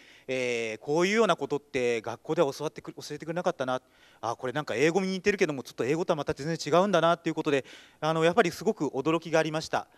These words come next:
えーと、インターネットって表面上はこんな風にこう見えてるけれども、実は裏っ側では全部こういうような言葉で書かれてる。まあ、もちろん私たちが使ってるメールとかも同じなんですけれども、暗号化されてる。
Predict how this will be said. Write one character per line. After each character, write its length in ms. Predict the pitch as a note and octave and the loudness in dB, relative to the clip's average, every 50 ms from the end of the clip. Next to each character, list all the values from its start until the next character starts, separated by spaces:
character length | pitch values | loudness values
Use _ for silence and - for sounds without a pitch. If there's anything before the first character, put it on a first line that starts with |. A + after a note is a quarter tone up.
| - - - - _ _ | -20 -20 -20 -20 _ _
え 220 | - A#2 A#2 A#2+ A#2+ | -2 0 0 0 0
ー 20 | |
と、 80 | - A2+ | -2 -4
イ 80 | B2 | -6
ン 60 | D3+ | -4
タ 100 | - E3+ | -4 -2
ー 40 | F#3 | 0
ネ 60 | F#3+ G#3 | 0 0
ッ 20 | |
ト 120 | - - F3+ | 0 -2 -2
っ 40 | |
て 340 | - - D3 C#3 C3+ C3 B2+ - | 0 2 2 2 2 2 0 2
表 140 | F3 F3 F#3 | 2 2 4
面 180 | F#3 G3 G3 F#3+ | 4 2 0 0
上 180 | F3 G3 G3 | 0 0 0
は 220 | G3 G3 G3 G3 F#3+ | 0 0 0 -2 -4
こ 120 | - G3 | -6 -10
ん 40 | F#3+ | -10
な 80 | G3+ F#3+ | -8 -8
風 120 | G#3+ G3+ | -8 -8
に 80 | F3+ E3 | -8 -6
こ 140 | - D#3+ | -6 -6
う 20 | C#3 | -4
見 100 | C#3+ D#3+ | -4 -4
え 60 | D#3 | -6
て 80 | - D#3 | -4 -6
る 80 | - | -6
け 100 | - D3 | -2 -4
れ 40 | C#3 | -2
ど 80 | B2+ B2+ | -2 -4
も、 80 | B2 | -6
実 260 | A#2 A#2+ C3 - - | -8 -10 -8 -2 2
は 220 | G#3+ G3 F#3 E3+ - - - - - _ | 6 6 6 6 2 -2 -20 -20 -16 _
裏 180 | - D3+ D#3+ F3 | 0 2 2 2
っ 40 | - - | 2 4
側 220 | - F#3+ F#3+ G3 | 6 8 8 8
で 80 | F#3+ G3 | 8 8
は 280 | E3+ D3 C3+ B2+ B2+ A#2+ | 8 6 6 6 4 2
全 320 | A#2+ D#3 E3 F3+ G3+ G3+ | 2 2 4 4 2 2
部 80 | E3+ D3 | -2 -2
こ 140 | - C#3 | 0 0
う 60 | C#3 C3+ | 0 2
い 40 | |
う 20 | C#3 | 0
よ 40 | C#3 | -2
う 20 | C3 | -2
な 100 | A#2 - | -4 -4
言 80 | - B2+ - | -6 -2 2
葉 80 | D3 G3+ | 4 4
で 80 | G3 E3+ | 4 2
書 100 | - C3+ | 0 0
か 100 | - C#3 | -2 -2
れ 60 | C3 | -2
て 100 | - - | -2 -6
る。 140 | G2+ G2+ - _ _ _ _ _ | -8 -10 -12 _ _ _ _ _
ま 80 | - D#3+ | -2 0
あ、 20 | |
も 80 | D#3+ E3+ | 0 2
ち 80 | - | 4
ろ 100 | B3 A#3 F3+ | 6 6 6
ん 120 | D3 B2+ - | 4 0 0
私 220 | D3 D#3 F3 E3 | 4 4 4 4
た 80 | F3 D3+ | 2 0
ち 80 | C3+ | 0
が 60 | C3 | -2
使 160 | - - - C#3 | -2 0 -2 -2
っ 20 | |
て 100 | - - C3 | 0 -2 -4
る 80 | B2+ | -2
メ 100 | B2 C#3+ | 0 0
ー 40 | D3+ | -2
ル 40 | C#3 | 0
と 100 | - - | -2 -2
か 100 | - C#3 | -4 -4
も 120 | A#2+ A2+ | -4 -6
同 100 | A2 A#2+ | -10 -10
じ 100 | A#2+ A#2+ | -10 -8
な 100 | C3 C#3 | -6 -6
ん 20 | C3 | -4
で 80 | B2 | -6
す 80 | A#2+ - | -4 -2
け 80 | - C3+ | 0 2
れ 60 | C3+ | 4
ど 60 | E3+ | 6
も、 180 | G3+ A3+ G3 - - - - - | 6 6 6 4 -2 -18 -4 2
暗 160 | - C#3 D3+ D#3 | 2 4 4 4
号 120 | D3 D3 | 4 2
化 100 | - C#3+ | 2 0
さ 100 | - D3 | -4 -4
れ 80 | B2+ - | -6 -2
て 120 | - C3 | -2 -2
る。 140 | B2 B2 | -2 -2